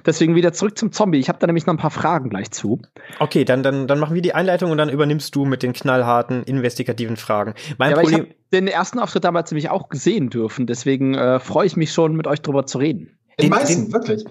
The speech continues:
Speaker 1: Ja, ich war halt in der Zuschauerperspektive und kannte euch beide noch kaum. Also doch, dich, Jonas, kannte ich schon ein Jahr und Nico dich kan-, äh, zwei Jahre und dich schon ein Jahr, glaub ich, Nico. Aber nur durch Meißen halt. Also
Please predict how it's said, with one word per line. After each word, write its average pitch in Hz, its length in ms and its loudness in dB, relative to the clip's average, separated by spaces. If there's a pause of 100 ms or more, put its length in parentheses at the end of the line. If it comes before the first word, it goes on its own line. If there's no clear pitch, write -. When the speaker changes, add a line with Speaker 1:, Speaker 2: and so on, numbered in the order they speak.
(400)
Speaker 1:
Ja, 226 200 4
ich 165 140 -4
war 165 60 6
halt 156 160 2
in 156 160 0
der 143 120 0
Zuschauerperspektive 147 800 -2
und 127 80 0
kannte 180 280 0
euch 151 180 -2
beide 120 240 2
noch 113 180 -2
kaum. 110 260 -2
Also 123 120 -2
doch, 160 160 2
dich, 175 180 0
Jonas, 202 280 2
kannte 151 240 -2
ich 180 80 -4
schon 240 320 0 (320)
ein 190 220 2
Jahr 214 240 2
und 190 100 0
Nico 185 260 2
dich 175 180 -2
kan-, 175 280 0
äh, 147 140 -4
zwei 143 260 2
Jahre 240 240 2
und 196 160 0
dich 190 120 -2
schon 180 140 -4
ein 135 220 0
Jahr, 110 160 0
glaub 104 180 -4
ich, - 140 -8
Nico. 120 420 0 (300)
Aber 139 180 2
nur 180 220 4
durch 220 180 2
Meißen 226 460 -4
halt. 95 180 -12
Also 131 340 0